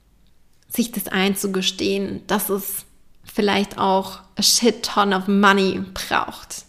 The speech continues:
für mich, dass ich mir das wünsche, dass ich das will.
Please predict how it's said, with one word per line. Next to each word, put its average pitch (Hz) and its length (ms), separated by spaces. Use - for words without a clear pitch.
für - 160
mich, - 640
dass 190 200
ich 190 140
mir 202 100
das 185 200
wünsche, 208 380
dass - 180
ich 202 120
das 202 240
will. 202 360